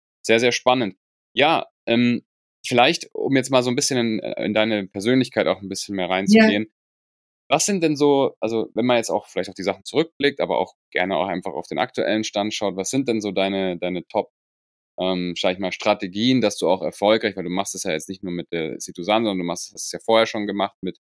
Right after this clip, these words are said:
Speaker 2: Ja.
Speaker 1: mit Viosan. Wie, wie man dann so ge-, erfolgreich ein Unternehmen führt, also gerne mal so ein bisschen deine, deine Best Practices mit uns teilen.
Speaker 2: Für mich ist es, äh,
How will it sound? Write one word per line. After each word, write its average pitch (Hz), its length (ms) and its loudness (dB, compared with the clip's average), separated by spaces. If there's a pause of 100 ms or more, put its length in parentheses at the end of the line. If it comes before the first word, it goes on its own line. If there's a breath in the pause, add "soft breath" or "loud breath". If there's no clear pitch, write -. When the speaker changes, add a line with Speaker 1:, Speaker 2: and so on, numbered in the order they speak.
(200)
Speaker 2:
Ja. 214 220 4
Speaker 1:
mit 196 160 -6
Viosan. 117 500 2 (960)
Wie, 147 300 2
wie 92 180 -4
man 123 140 2
dann 113 140 -2
so 107 80 -4
ge-, 110 160 -4
erfolgreich 117 420 -2
ein 117 60 -10
Unternehmen 110 480 -2
führt, 160 540 2 (420)
also 98 360 -4 (200)
gerne 120 180 4
mal 117 180 4
so 110 60 -4
ein 104 80 -2
bisschen 101 600 -2 (320)
deine, 92 260 -2
deine 90 220 -4
Best - 260 -8
Practices - 600 -8
mit - 120 -10
uns - 200 -14
teilen. 76 340 -4 (1500 loud breath)
Speaker 2:
Für 233 100 6
mich 247 200 6
ist 247 140 -2
es, 226 200 -2 (200)
äh, 190 300 2